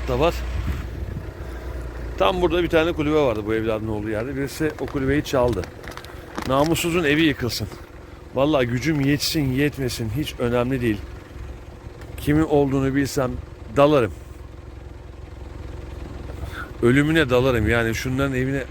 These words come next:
alanı Allah nasıl biliyorsa öyle yapsın. Siyah evladı da ben şuralarda bir yerde gördüm. Ağaçların arasına girdi galiba.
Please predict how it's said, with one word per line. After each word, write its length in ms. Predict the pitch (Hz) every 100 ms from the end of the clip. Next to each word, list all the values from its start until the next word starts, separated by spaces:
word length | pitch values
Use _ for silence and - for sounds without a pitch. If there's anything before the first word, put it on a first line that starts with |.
| -
alanı 360 | 123 123 131 135 - - - - - - - - - - - 113
Allah 280 | 123 131
nasıl 220 | 151 - 135
biliyorsa 340 | 127 123 139
öyle 160 | 120 117
yapsın. 300 | 107 - - - - - - - - - -
Siyah 220 | 135 151
evladı 280 | 156 156 147
da 180 | 147 143
ben 40 |
şuralarda 560 | 139 147 143 139 131 131
bir 40 |
yerde 300 | 135 135 139
gördüm. 460 | 135 151 143 160 135
Ağaçların 420 | 131 131 151 151
arasına 420 | 131 127 139 139
girdi 260 | 123 107 107
galiba. 400 | 98 98 95